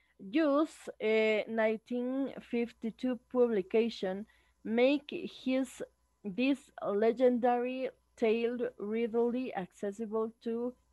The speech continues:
English speakers. Aquí vamos a cambiarle el verbo make y le vamos a poner made. In the history, the Buddha asks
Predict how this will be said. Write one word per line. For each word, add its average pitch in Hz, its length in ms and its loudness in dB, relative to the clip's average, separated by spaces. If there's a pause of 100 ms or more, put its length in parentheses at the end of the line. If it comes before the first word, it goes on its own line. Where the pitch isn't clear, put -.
English 190 400 -6
speakers. - 540 -6 (1000)
Aquí 240 380 -4
vamos 220 420 2
a 208 80 -2
cambiarle 196 800 -4
el 180 200 -8
verbo 185 640 -4 (100)
make 208 960 -2 (400)
y 190 100 -4
le 190 140 2
vamos 185 380 -4
a 180 60 -4
poner 175 420 -6
made. 214 500 -4 (2000)
In 262 160 0
the 262 140 8
history, 254 960 0
the 226 140 2
Buddha 214 920 2
asks 214 580 -2